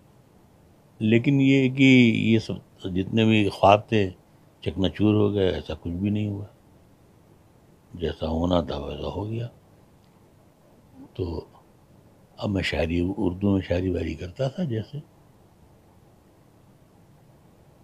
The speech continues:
लेकिन ये कि, अ, आज भी, आज की तारीख तक, अब तो हालांकि जब से कि इतना बीमार पड़े हम, तो बहुत मेमोरी ख़त्म हो गई।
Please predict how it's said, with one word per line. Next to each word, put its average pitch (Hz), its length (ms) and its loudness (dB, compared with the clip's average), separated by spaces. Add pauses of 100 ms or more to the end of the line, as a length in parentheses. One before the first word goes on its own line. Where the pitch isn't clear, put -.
(140)
लेकिन 127 440 6
ये 160 160 6
कि, 170 200 6
अ, - 400 -2
आज 135 300 8
भी, 110 460 6
आज 92 340 0
की - 120 -12
तारीख 90 360 0
तक, 95 240 -14 (1500)
अब - 180 -10
तो 117 80 2
हालांकि 104 760 2 (220)
जब 110 240 -4
से 110 220 -2
कि 107 120 -4
इतना 104 220 -4
बीमार 98 420 2
पड़े 87 300 -2
हम, 90 220 -6 (920)
तो - 60 -14
बहुत 101 220 0
मेमोरी 101 420 4
ख़त्म 107 340 -2
हो 82 100 -2
गई। 78 280 -6